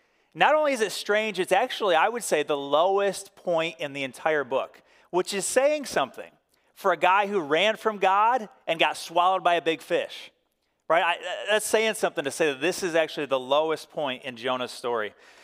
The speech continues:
So thus far in this series, we've seen that Jonah is actually a lot like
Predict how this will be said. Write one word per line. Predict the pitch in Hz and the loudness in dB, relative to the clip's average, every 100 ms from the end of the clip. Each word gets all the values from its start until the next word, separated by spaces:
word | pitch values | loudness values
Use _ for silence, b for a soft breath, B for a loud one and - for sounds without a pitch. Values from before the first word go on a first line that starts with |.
| B B | B B
So | 202 | 0
thus | 180 247 | 2 0
far | - 262 | 2 0
in | 220 | 2
this | 208 | -2
series, | - 214 202 170 | 0 0 2 0
we've | 175 - | -4 -6
seen | - 202 196 | -6 -4 -2
that | 165 147 | -2 -4
Jonah | 135 175 196 185 | 0 0 2 -2
is | 151 | 2
actually | 156 156 160 | 0 0 -2
a | 123 | 0
lot | 131 143 135 127 | 4 2 2 2
like | 131 127 - - | 0 0 -6 -20